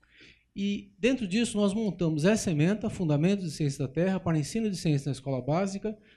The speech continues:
colocando esses tópicos aqui, a dinâmica do planeta, o que é, o que são as ciências da Terra, a história, quais são os métodos de investigação,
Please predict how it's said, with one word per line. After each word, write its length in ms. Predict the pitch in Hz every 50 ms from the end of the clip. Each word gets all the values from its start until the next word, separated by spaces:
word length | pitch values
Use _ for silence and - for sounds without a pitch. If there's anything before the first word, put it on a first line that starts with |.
| _ -
colocando 480 | - 208 202 202 233 233 226 220 196 -
esses 300 | 233 240 269 - - -
tópicos 400 | - - 175 165 - - 160 143
aqui, 380 | 147 139 - 117 101 - - - -
a 100 | - 190
dinâmica 420 | 180 190 170 151 139 135 139 151
do 80 | 151 156
planeta, 560 | 160 170 156 151 165 180 190 190 - 196 190 - _ _ _ _ -
o 100 | - 175
que 300 | - - 190 170 170 175
é, 40 | -
o 40 | -
que 120 | - 196
são 220 | 175 - 233 233
as 80 | 220 190
ciências 280 | - 185 165 151 151 143
da 100 | 147 127
Terra, 380 | - 165 170 180 170 160 165
a 40 | 147
história, 560 | 139 - - - 196 190 202 196 196 190 180
quais 220 | 175 - 165 151 -
são 120 | - 175
os 80 | 165 151
métodos 280 | 151 156 156 151 151
de 40 | 143
investigação, 760 | 131 135 127 - 135 123 120 120 - 170 180 196 202 196 -